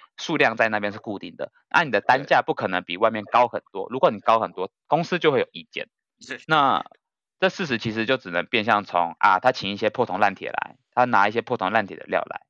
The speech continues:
Speaker 1: 所以其实我觉得送红包这个东西其实没有到很是，就是很好。但是除了我说这种拿大红包，
Speaker 2: 好。嗯。
Speaker 1: 拿小红包的机会也是很多，因为其实你有实习过也知道，然后大家看到你就说，
Speaker 2: 嗯。
Speaker 1: “哎，哎，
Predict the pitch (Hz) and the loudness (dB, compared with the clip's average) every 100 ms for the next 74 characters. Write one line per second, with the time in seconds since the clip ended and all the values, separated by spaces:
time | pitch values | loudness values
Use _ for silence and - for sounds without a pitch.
0 | _ _ - 196 - 135 113 107 104 127 | _ _ 0 0 0 0 0 0 0 -2
1 | 123 104 104 104 90 - - 107 107 110 | 0 0 0 0 -2 -2 -6 -8 -8 -10
2 | 92 - 90 95 - 90 - _ _ 98 | -12 -10 -6 -2 2 2 0 _ _ -10
3 | 92 - 123 - - 117 117 104 110 95 | -8 -6 -6 -10 -10 -8 -2 -2 0 0
4 | - _ _ _ _ _ - 190 202 196 | 0 _ _ _ _ _ 0 2 4 2
5 | 147 - - 139 147 170 107 107 151 165 | 2 -8 -4 2 4 4 2 2 2 4
6 | 135 101 98 98 131 107 92 87 87 98 | 2 2 2 4 4 2 -2 0 2 4
7 | 123 - 123 104 101 113 104 107 107 104 | 4 4 4 4 4 4 2 -2 0 0
8 | - 98 78 - 64 58 - 120 131 110 | -2 -10 -12 -18 -14 -12 -6 -2 -2 -4
9 | 98 95 90 92 131 _ - - - - | -6 -4 -4 -6 -12 _ -20 -18 -16 -16
10 | - - _ - 143 - 113 117 139 113 | -18 -20 _ -2 -2 0 -4 0 2 2
11 | 71 95 95 - 120 120 127 123 123 120 | 0 0 2 4 4 4 2 2 0 2
12 | 95 90 120 185 214 214 - 202 180 | 0 0 2 4 4 4 2 2 0